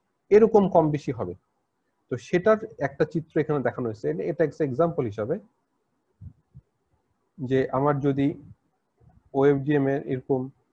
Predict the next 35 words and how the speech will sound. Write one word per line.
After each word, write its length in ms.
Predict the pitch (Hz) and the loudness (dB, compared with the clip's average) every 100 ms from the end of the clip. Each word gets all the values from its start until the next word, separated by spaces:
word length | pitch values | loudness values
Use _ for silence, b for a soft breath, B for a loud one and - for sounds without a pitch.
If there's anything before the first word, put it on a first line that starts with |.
| _ _ _ | _ _ _
spectrum, 640 | _ - 190 - 131 190 233 _ _ _ _ | _ -2 -2 0 0 0 -6 _ _ _ _
সেটা 280 | - 151 151 | -12 -2 0
তখন 240 | 147 151 | 2 0
দেখা 220 | 151 123 135 | -2 -2 0
যাবে 180 | 143 | 0
যে 140 | 170 202 | -2 -2
হয়তো 320 | - 135 - | -2 -4 -2
এইরকম 440 | 160 156 151 151 | 0 2 2 -2
কিছু 180 | 127 - | -2 -6
একটা 180 | 120 120 | -6 -6
হয়ে 200 | 107 95 | -6 -6
গেছে। 220 | 95 - - - _ _ - - _ _ _ _ _ _ _ _ _ _ _ _ _ _ 131 | -8 -18 -20 -20 _ _ -20 -20 _ _ _ _ _ _ _ _ _ _ _ _ _ _ 0
multipath 540 | 147 185 196 196 190 | 2 4 4 0 2
fading 260 | 165 147 143 | 0 0 0
এর 100 | 123 | 2
কারণে 460 | 117 117 147 269 277 - _ - _ _ | 2 2 2 0 -4 -18 _ -20 _ _
কিছু 200 | 180 190 | -4 -2
frequency 420 | - 160 151 147 | -2 0 -2 2
অ্যাটেনুয়েট 300 | 156 143 147 120 | 2 4 0 -2
হয়ে 60 | |
গেছে, 100 | 107 | 0
যেমন 160 | 151 160 | 2 2
এই 80 | 160 | 0
frequency 340 | 160 151 156 | 0 -2 -2
বেশি 220 | 151 143 | -4 0
অ্যাটেনুয়েট, 340 | 156 - 151 151 | -2 0 -2 0
অ্যাটেনুয়েট, 380 | 139 151 151 | 0 0 -2
অ্যাটেনুয়েট 320 | 139 127 147 143 | -2 -4 -4 -4
হয়ে 80 | |
গেছে, 180 | 135 - | -6 -4
আবার 160 | 151 151 | 0 2
এটা 140 | 143 | 2
অত 220 | 135 131 | 2 2
অ্যাটেনুয়েট 360 | 139 131 135 123 | 0 -2 -4 -4
হয়নি, 240 | 127 117 | -4 -6